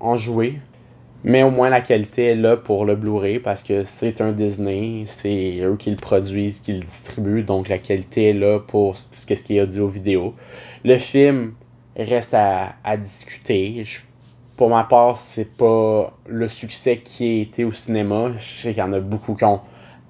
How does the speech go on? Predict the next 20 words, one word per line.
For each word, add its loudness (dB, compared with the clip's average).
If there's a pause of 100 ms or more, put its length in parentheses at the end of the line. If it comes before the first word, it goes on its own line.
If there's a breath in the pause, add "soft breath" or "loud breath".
(100)
adoré, 4
ils 0
ont -2
trippé, -4
puis -12
c'est -4
comme -8
la 0
meilleure 0
chose 0
qui -4
a 0
été 0
inventée -2
après -6
le -10
pré-, -6
le -2
printemps -4
tranché. -2